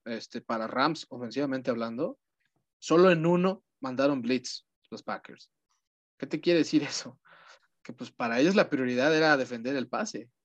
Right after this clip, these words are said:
porque sabían que eso era lo que iba a hacer Rams. Y sí, ciertamente, hubo, además de ese fumble perdido de Stafford,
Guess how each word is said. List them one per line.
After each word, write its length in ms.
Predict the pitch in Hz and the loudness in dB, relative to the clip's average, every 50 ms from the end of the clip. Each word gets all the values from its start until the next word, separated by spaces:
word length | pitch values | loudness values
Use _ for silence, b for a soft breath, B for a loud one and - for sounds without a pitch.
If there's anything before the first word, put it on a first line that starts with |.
| _ _ _ - | _ _ _ -10
porque 240 | 123 120 - - - | -10 -8 -8 -8 -8
sabían 360 | - 113 113 120 156 196 175 | -6 -2 0 2 2 0 0
que 140 | - 180 180 | 2 2 2
eso 160 | 165 - 202 | 4 6 8
era 120 | 185 180 | 8 8
lo 160 | 165 143 135 | 8 6 4
que 120 | - 143 151 | 2 2 2
iba 120 | 165 156 | 2 2
a 40 | 135 | 2
hacer 220 | 123 147 143 127 | 2 2 0 0
Rams. 360 | 120 139 175 208 190 - - _ | 2 0 -2 -2 -4 -10 -12 _
Y 120 | - 117 - | -6 -6 -2
sí, 240 | - 147 214 254 240 | 0 0 2 2 4
ciertamente, 760 | 233 220 202 - 208 180 170 185 247 269 - - 156 - _ _ _ _ _ _ _ _ _ - | 4 4 4 6 6 6 6 6 2 2 0 -4 -6 -6 _ _ _ _ _ _ _ _ _ -6
hubo, 480 | 123 135 143 151 151 156 160 - - - - | 0 4 6 6 6 6 4 2 -2 -8 -6
además 400 | - 117 127 123 123 143 165 170 | -2 -2 0 0 2 2 2 2
de 80 | 180 185 | 2 2
ese 120 | 175 180 | 0 0
fumble 360 | 156 165 170 175 180 170 165 | 2 2 2 2 2 0 -2
perdido 680 | 160 - 156 143 139 156 196 202 202 220 226 294 311 _ _ _ - | 0 0 0 0 0 0 0 2 2 0 0 -2 -4 _ _ _ -14
de 180 | 127 120 120 | -10 -8 -8
Stafford, 420 | 117 - - 156 156 160 190 180 | -6 -2 0 0 0 0 -4 -10